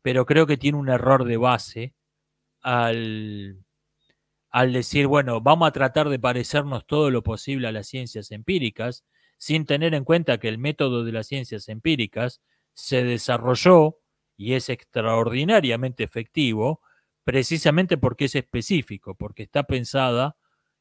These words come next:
está pensado para unos problemas particulares, por eso es tan extraordinariamente eficiente. La ciencia moderna llegó a ser lo que es precisamente porque dejó de idolatrar la teología,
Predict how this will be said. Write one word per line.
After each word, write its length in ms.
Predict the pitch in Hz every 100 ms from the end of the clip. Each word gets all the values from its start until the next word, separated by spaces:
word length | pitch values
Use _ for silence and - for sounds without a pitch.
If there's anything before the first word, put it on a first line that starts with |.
| _
está 280 | 107 - 139
pensado 540 | 151 143 - 139 131 139
para 260 | 127 113
unos 360 | 127 143 123 113
problemas 520 | - 120 123 139 143 -
particulares, 840 | 95 - 104 117 147 165 87 87 _
por 200 | 107 135
eso 200 | 147 120
es 100 | -
tan 320 | 123 120 110 _ _ _ _
extraordinariamente 1160 | 117 - 120 117 113 113 127 120 113 117 107
eficiente. 720 | 107 110 101 113 98 90 92 87 _ _ _ _ _
La 300 | - 110 113
ciencia 640 | 110 - 170 165 - 165 160
moderna 580 | 139 151 185 135 120
llegó 360 | 107 120 117 156
a 40 |
ser 220 | 143 151 147
lo 180 | 131
que 300 | 113 139 143
es 180 | 117 - _ _ _ _ _
precisamente 800 | 139 147 190 175 170 190 202 180
porque 420 | 151 135 127 139
dejó 380 | 131 127 - 170
de 80 | 160
idolatrar 640 | 135 131 127 120 139 151
la 220 | 143 123
teología, 960 | 110 123 117 113 110 - 170 156 151 170